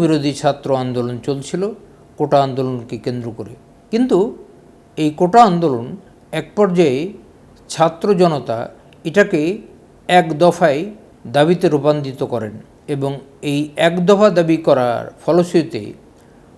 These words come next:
পুলিশের বল প্রয়োগ এবং আইন শৃঙ্খলা বাহিনী ছাত্রছাত্রীদের এবং জনতাকে গুলি এবং বল প্রয়োগের মাধ্যমে প্রচুর মানুষকে হত্যা করেন। কিন্তু শেষ পর্যন্ত শেখ হাসিনার রক্ষা হয়নি।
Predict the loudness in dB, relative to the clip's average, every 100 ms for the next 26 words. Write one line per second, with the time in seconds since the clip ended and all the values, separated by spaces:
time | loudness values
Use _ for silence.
0 | -4 0 2 2 2 4 4 4 0 0
1 | 0 -10 -20 -20 -20 -20 -12 -4 -2 -2
2 | -6 -12 -16 _ _ _ _ -20 _ _
3 | -2 0 0 0 -2 0 2 4 2 0
4 | -2 -4 -8 -12 -14 -4 -4 -2 -6 -6
5 | -8 -2 0 2 0 -2 -12 -20 _ -8
6 | -4 -4 -4 0 2 4 4 2 -4 -6
7 | -16 -20 -18 -4 2 2 6 4 6 2
8 | 0 -6 -12 -2 4 4 4 2 2 2
9 | 0 2 -2 -2 -6 -10 -16 -2 0 4
10 | 4 4 -2 -4 0 0 0 -2 0 0
11 | 0 -4 -10 -20 -10 -2 2 4 2 0
12 | -8 2 2 2 0 0 0 -2 -4 -10
13 | -20 -20 -20 _ -20 _ _ 0 2 2
14 | 0 2 2 2 -2 -2 0 0 -2